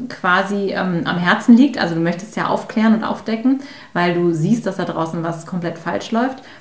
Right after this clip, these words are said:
Ähm, aber du musst natürlich das in so einem Rahmen machen, dass es, sag ich jetzt mal, in, in kleinen Häppchen oder, äh, so,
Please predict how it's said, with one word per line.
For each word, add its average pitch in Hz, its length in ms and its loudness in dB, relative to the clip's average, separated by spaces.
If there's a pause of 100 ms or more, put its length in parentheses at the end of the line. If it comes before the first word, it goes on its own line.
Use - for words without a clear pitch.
(180)
Ähm, 180 220 -4
aber 190 220 2
du 190 80 2
musst 254 200 8
natürlich 220 280 4
das 202 180 -2
in 185 100 -2
so 175 60 0
einem 202 160 2
Rahmen 175 340 4
machen, 233 480 6
dass 190 220 0
es, - 180 -8 (220)
sag 214 140 0
ich 196 80 -2
jetzt 196 120 -8
mal, 175 120 0
in, - 180 -2
in 175 160 -4
kleinen 190 300 0
Häppchen 233 500 6
oder, 175 380 2
äh, 143 240 -2
so, 220 480 4